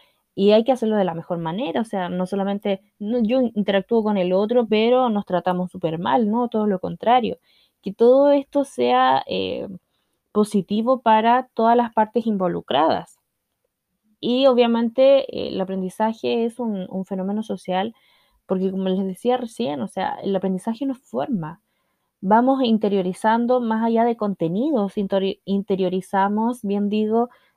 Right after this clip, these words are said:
experiencias, interacciones. Hay muchas cosas que uno recuerda por el cómo nos hicieron sentir o qué personaje o qué personas estaban involucradas en ese momento. Entonces, claramente, es un rol fundamental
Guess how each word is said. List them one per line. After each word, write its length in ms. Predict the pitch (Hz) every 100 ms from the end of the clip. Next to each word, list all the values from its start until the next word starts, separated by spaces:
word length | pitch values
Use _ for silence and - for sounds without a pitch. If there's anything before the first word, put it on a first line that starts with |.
| -
experiencias, 1200 | 196 - 190 196 254 302 285 - 240 233 233 226
interacciones. 1300 | 208 180 170 - - 240 277 294 247 214 214 233 226 _ _ _
Hay 120 | -
muchas 280 | 240 262 330
cosas 280 | - 302 302
que 100 | 277
uno 360 | 269 285 262 - -
recuerda 880 | 185 185 - 208 220 233 254 277 -
por 180 | 240 247
el 200 | 240 226
cómo 280 | - 262 302
nos 140 | 294
hicieron 380 | 254 208 226 220
sentir 680 | 208 175 170 - 294 302 294 - _ _
o 160 | 190 185
qué 140 | 240
personaje 640 | 254 262 233 208 214 240 247
o 40 |
qué 120 | 220
personas 460 | 220 220 226 240 233
estaban 340 | 233 240 247
involucradas 800 | 220 185 185 170 - 226 339 262
en 140 | 220 196
ese 180 | -
momento. 500 | 175 165 165 160 - - _ _ _ _
Entonces, 360 | - 208 247 240
claramente, 800 | 240 240 254 254 262 262 294 320 _ _ _ -
es 180 | 226 247
un 160 | 254
rol 160 | 233 233
fundamental 880 | 254 247 226 202 185 214 233 285